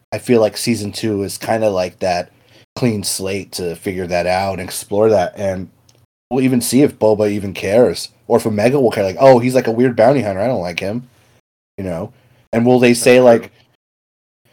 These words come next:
Speaker 1: will it be like, "Oh, Django was actually my dad," but it's like, "Oh, but he was my dad too"? Like, <laughs> you know, will that cause a rift between them? Um,
Speaker 2: That's true, 'cause we don't even know if Omega would care, 'cause
Speaker 1: Yeah.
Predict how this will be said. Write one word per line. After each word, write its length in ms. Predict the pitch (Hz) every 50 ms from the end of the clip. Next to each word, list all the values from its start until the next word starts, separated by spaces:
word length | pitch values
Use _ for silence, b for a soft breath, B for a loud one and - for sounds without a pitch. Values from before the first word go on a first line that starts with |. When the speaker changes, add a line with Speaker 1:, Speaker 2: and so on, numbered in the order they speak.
| _ _ -
Speaker 1:
will 240 | 135 131 131 120 127
it 160 | 131 143 135
be 120 | 139 135
like, 240 | 131 123 120 - - -
"Oh, 340 | 147 139 139 123 101 90 90 90
Django 360 | - - 147 139 147 135 135
was 160 | 120 123 117 -
actually 440 | - 104 104 120 - - 143 143
my 160 | 135 135 131 127
dad," 400 | 131 135 127 135 143 147 143 -
but 60 | 120
it's 100 | - -
like, 140 | 120 107 -
"Oh, 180 | - 135 127 110
but 180 | 110 120 120
he 100 | 123 147
was 180 | 139 139 135 131
my 140 | 131 127 123
dad 280 | 131 127 120 120 117
too"? 300 | - - 123 139 165 190 180
Like, 260 | 113 117 127 120 139 151 -
<laughs> 80 | - -
you 120 | 208 165 143
know, 180 | 131 123 127
will 140 | 120 120 131
that 220 | 127 131 135 -
cause 360 | - - 131 123 135 135 123 -
a 140 | 85 107 107
rift 380 | 101 104 104 107 - - _
between 340 | - 101 - - 113 107 107
them? 260 | 120 135 156 175 170 - _ _ _ _ _ -
Um, 420 | 101 98 92 92 90 85 85 85 - _ _ _ _ _ _ _ _ _ _ _ _ _ _ _ _ _ _ _ _ _ _ _ _ -
Speaker 2:
That's 220 | 123 143 - -
true, 240 | - - 190 196 165
'cause 260 | - - 123 117 107 104
we 120 | 107 135
don't 160 | 139 156 151 151
even 240 | 151 135 135 120
know 180 | 113 117 120 120
if 140 | 117 - -
Omega 320 | 104 101 101 101 98 113
would 180 | 113 104 90 -
care, 400 | - - 104 127 135 101 82 78
'cause 600 | _ - 104 95 90 90 87 82 - - - _ _ _
Speaker 1:
Yeah. 260 | - 73 73 62 -